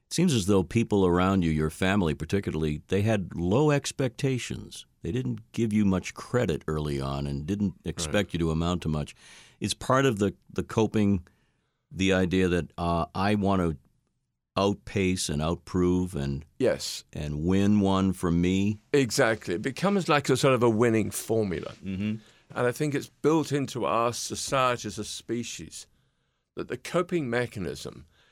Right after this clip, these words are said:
Speaker 2: has a force built into our ability to overcome difficulties. Otherwise, we wouldn't be here.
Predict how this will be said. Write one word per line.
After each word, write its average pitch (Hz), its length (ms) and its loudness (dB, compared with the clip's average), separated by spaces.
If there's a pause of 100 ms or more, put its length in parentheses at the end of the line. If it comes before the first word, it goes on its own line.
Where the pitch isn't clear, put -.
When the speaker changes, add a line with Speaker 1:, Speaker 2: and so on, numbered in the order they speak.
(140)
Speaker 2:
has 123 200 -4
a 117 120 2
force - 880 -4 (640)
built 147 380 2
into 113 280 -2
our 110 120 2
ability 104 560 -2
to - 240 -6
overcome 110 760 -2 (100)
difficulties. - 560 -6
Otherwise, 123 400 -6
we 120 120 -4
wouldn't 139 400 -6
be 123 220 -2
here. - 240 -12